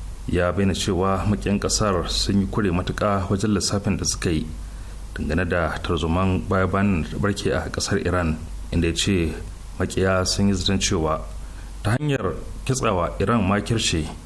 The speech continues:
da kuma zagon ƙasa, wannan shine abin da zai iya kawo ƙarshen juyin juhalin musulunci a nan take. Ayatollah Said Ali Khamenei ya bayyana hakan ne a lokacin da yake ganawa da wasu mawaƙan Ahlul Bait a birnin Tehran.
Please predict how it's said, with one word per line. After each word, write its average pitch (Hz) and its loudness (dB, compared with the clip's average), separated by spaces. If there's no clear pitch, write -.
da - -2
kuma 110 2
zagon 104 2
ƙasa, 117 -2
wannan 101 2
shine 101 2
abin 101 2
da 90 0
zai 95 2
iya 90 0
kawo 101 2
ƙarshen 98 2
juyin 101 4
juhalin 85 2
musulunci 110 2
a - 2
nan 82 2
take. - -2
Ayatollah 95 2
Said 98 0
Ali 85 2
Khamenei 98 2
ya 101 2
bayyana 101 2
hakan 95 0
ne 98 4
a - -2
lokacin 95 2
da 95 2
yake 95 2
ganawa 90 2
da 87 0
wasu 98 2
mawaƙan 95 2
Ahlul 98 2
Bait 101 0
a 78 0
birnin 95 4
Tehran. 85 0